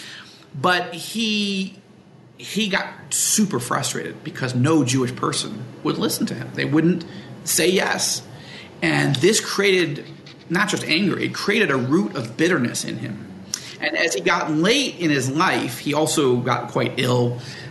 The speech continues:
There was, I think, some issues of dementia and other, uh, you know, ailments that were affecting how he thought. But the tragic result of it was he became very anti-Semitic.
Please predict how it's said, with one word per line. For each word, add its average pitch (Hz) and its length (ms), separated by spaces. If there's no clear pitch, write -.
There - 120
was, - 360
I 117 120
think, 123 220
some - 280
issues - 320
of - 160
dementia 127 600
and 120 100
other, 127 480
uh, - 240
you 117 100
know, - 80
ailments 143 500
that 127 180
were 120 200
affecting 165 600
how 120 260
he 120 160
thought. - 480
But 131 120
the - 60
tragic 208 500
result 147 420
of 120 100
it - 140
was 117 320
he 196 260
became 131 420
very 131 600
anti-Semitic. 120 1080